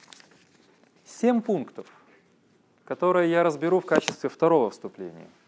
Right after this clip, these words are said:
в наше совместное обсуждение. Когда мы читаем разные диалоги Платона, мы видим совсем разный ритм и чувствуем в душе разную частоту биения сердца. Например,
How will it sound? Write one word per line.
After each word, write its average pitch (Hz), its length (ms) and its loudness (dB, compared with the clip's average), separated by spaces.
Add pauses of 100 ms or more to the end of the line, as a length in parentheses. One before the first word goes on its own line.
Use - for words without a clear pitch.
в 110 60 -12
наше 127 240 -8
совместное 107 520 -16
обсуждение. 92 440 -20 (1040)
Когда 170 320 4
мы 220 100 4
читаем 190 640 4
разные 175 420 4
диалоги 165 400 -2
Платона, 170 480 0
мы 147 160 -4
видим 160 480 -6 (480)
совсем 156 480 -4
разный 151 400 -2
ритм 123 360 -10 (1300)
и 127 100 -10
чувствуем 156 680 -2
в 113 80 -10
душе 175 560 0
разную 147 840 0 (140)
частоту 160 840 -2
биения 131 520 -4
сердца. - 440 -12 (720)
Например, 151 580 0